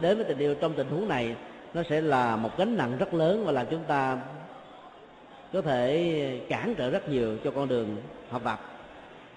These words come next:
Như vậy là nếu như những học sinh nào chưa đến tuổi hôn nhân, chưa đến tuổi tình yêu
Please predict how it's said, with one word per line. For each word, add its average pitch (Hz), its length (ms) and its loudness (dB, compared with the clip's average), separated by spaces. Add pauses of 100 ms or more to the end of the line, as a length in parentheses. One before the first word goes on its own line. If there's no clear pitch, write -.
(100)
Như 180 120 8
vậy 135 240 6
là 139 320 4 (100)
nếu 277 280 8
như 208 260 12
những 165 320 6
học 135 240 4
sinh 196 160 6
nào 131 320 4 (400)
chưa 196 120 12
đến 220 200 10
tuổi 165 320 6 (240)
hôn 185 180 4
nhân, 190 280 6 (220)
chưa 185 80 6
đến 196 140 6
tuổi 160 100 4
tình 139 140 2
yêu 175 200 8